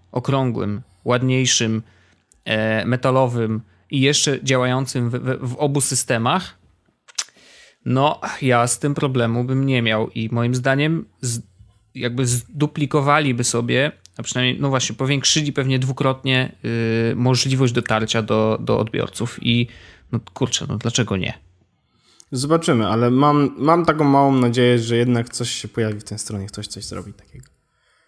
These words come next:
Speaker 1: No, mieliśmy nadzieję, że Android Wear będzie wspierał, e, iPhone'a, e, co by było też mega fajnym ruchem, e, ze strony Androida, biorąc pod uwagę to, jak bardzo otwarta ta platforma jest generalnie, więc wiesz, tą filozofię mogłyby,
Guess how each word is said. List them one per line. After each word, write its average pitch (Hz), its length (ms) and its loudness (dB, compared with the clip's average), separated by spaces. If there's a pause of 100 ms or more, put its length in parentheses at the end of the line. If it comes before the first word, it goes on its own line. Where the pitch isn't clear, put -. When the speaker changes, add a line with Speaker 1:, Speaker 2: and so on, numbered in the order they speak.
Speaker 1:
No, 165 160 -2
mieliśmy 151 560 0
nadzieję, 139 500 2
że 131 340 2
Android 127 460 0
Wear 135 440 2
będzie 107 340 -4
wspierał, 110 720 -2 (420)
e, 107 380 0
iPhone'a, 110 520 0 (480)
e, 131 260 0
co 135 260 2
by 131 140 0
było 139 200 0
też 143 340 0
mega 131 520 4
fajnym 113 420 0
ruchem, 107 540 -2
e, 110 220 0
ze 110 140 0
strony 110 320 0
Androida, 104 680 0 (100)
biorąc 113 260 0
pod 117 140 -2
uwagę 110 320 0
to, 110 140 0
jak 110 320 0
bardzo 110 320 0
otwarta 110 540 -2
ta 107 100 -4
platforma 110 540 -2
jest 110 500 -2
generalnie, 117 720 2
więc - 320 -8
wiesz, - 220 -2
tą 113 120 -2
filozofię 135 560 0
mogłyby, 117 360 -2